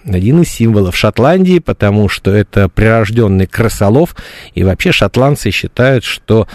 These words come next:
это, опять же, часть истории и культуры этой страны, поскольку, э, в фермерских хозяйствах частенько использовались эти собаки, потому что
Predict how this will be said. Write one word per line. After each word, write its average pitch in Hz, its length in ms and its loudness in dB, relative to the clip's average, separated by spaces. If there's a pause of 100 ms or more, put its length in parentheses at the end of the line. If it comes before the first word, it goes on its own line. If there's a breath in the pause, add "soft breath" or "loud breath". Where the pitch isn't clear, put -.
(240 loud breath)
это, - 200 -2
опять 95 220 0
же, 90 120 0
часть 113 360 -2
истории 120 440 0
и 151 60 -4
культуры 139 760 0
этой 101 240 -2
страны, 101 480 0
поскольку, 110 760 0 (440 loud breath)
э, 92 180 -2
в 92 360 0
фермерских 98 680 0
хозяйствах 120 720 0
частенько 101 540 -2
использовались 95 640 -2
эти 113 220 -2
собаки, 104 600 -2
потому 104 560 0
что - 480 0